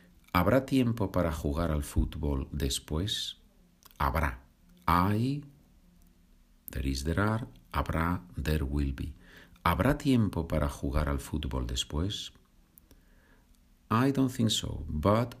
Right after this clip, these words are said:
we will be able to do sports. No creo, pero podremos hacer deporte. Hacer deporte.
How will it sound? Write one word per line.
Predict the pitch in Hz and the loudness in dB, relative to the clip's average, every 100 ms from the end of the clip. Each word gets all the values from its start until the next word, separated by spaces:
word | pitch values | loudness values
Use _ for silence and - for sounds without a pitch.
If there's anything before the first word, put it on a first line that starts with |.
| - | -2
we | 90 123 | 2 4
will | 123 104 90 | 4 4 4
be | 82 80 | 4 4
able | 78 78 78 | 2 2 0
to | 78 80 | -2 -2
do | 76 71 | -2 0
sports. | 65 - - - - - - - - - _ _ _ _ _ _ _ _ - - _ _ _ _ _ _ _ _ _ _ _ _ _ _ _ _ _ - - _ _ _ _ _ _ | -2 -6 -10 -6 -6 -6 -12 -18 -20 -20 _ _ _ _ _ _ _ _ -20 -20 _ _ _ _ _ _ _ _ _ _ _ _ _ _ _ _ _ -20 -20 _ _ _ _ _ _
No | 76 78 78 | 2 2 2
creo, | - 67 65 78 113 - - _ | 0 0 0 -2 -4 -8 -16 _
pero | - 92 92 90 | 2 4 4 4
podremos | 95 98 135 143 135 - - - | 4 6 4 0 -2 -4 -8 -6
hacer | 71 73 87 80 | -4 -2 -2 -2
deporte. | 73 71 - - - - - - _ _ _ _ _ _ _ _ _ _ _ _ _ - _ _ _ _ _ _ _ _ _ _ _ _ _ _ _ | -2 -4 -8 -12 -8 -10 -10 -20 _ _ _ _ _ _ _ _ _ _ _ _ _ -20 _ _ _ _ _ _ _ _ _ _ _ _ _ _ _
Hacer | - 76 - 110 - - | -8 -4 2 2 2 -6
deporte. | 78 76 71 82 - | -4 -2 -4 -2 -4